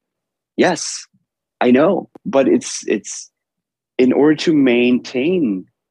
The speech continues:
that, like, I, I, I have so many things that I still wanna do with Ghost, like, tech-, like, practical things that we haven't achieved yet.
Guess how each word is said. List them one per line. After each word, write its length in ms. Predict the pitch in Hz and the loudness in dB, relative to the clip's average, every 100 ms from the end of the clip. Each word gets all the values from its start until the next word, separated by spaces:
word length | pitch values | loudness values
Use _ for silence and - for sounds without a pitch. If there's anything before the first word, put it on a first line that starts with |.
| _ _ _ - | _ _ _ -6
that, 280 | 90 - - - _ | -4 -4 -10 -20 _
like, 220 | - 117 - | -2 0 0
I, 200 | 107 156 | 2 2
I, 320 | 110 107 110 | 0 -2 -2
I 40 | |
have 120 | 131 127 | -2 -2
so 480 | - - 156 185 | -6 -2 2 2
many 260 | 170 139 110 | 4 2 0
things 380 | - 170 175 120 | -2 -2 -2 -2
that 100 | 101 | -2
I 100 | 95 | -2
still 300 | - 131 127 | -4 -2 0
wanna 280 | 107 110 101 | 0 -2 -2
do 240 | 120 151 | -2 -2
with 180 | 98 175 | -4 -4
Ghost, 300 | 135 - - | -4 -4 -6
like, 140 | - | -10
tech-, 220 | - 151 - | -8 -10 -2
like, 280 | 127 101 - | -2 -2 -4
practical 580 | - 160 - 143 110 98 | -4 -4 -4 -4 -2 -2
things 340 | 165 - - | -4 -6 -6
that 120 | 107 110 | -2 0
we 120 | 117 | 0
haven't 260 | 117 113 | 0 -2
achieved 380 | 104 - 170 160 | -4 -6 -6 -4
yet. 180 | - - | -6 -12